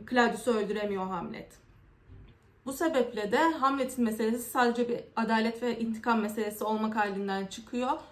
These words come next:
Öznenin kendi arzularıyla yüzleşmesi haline de geliyor. O yüzden Claudius'u öldürmek Hamlet için çok zor bir duruma geliyor.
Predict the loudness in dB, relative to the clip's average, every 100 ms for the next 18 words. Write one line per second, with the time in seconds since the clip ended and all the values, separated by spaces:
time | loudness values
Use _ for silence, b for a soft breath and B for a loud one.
0 | B B 2 4 4 0 0 2 4 8
1 | 8 6 4 6 6 4 2 4 2 2
2 | 0 0 -2 2 2 0 -2 -4 -4 -2
3 | -2 0 2 2 2 2 2 2 2 0
4 | -4 -2 0 -2 -2 -2 -2 -2 -6 -4
5 | -4 -4 -6 -4 -4 -2 -2 -4 B B
6 | -6 -2 -2 -2 -6 -8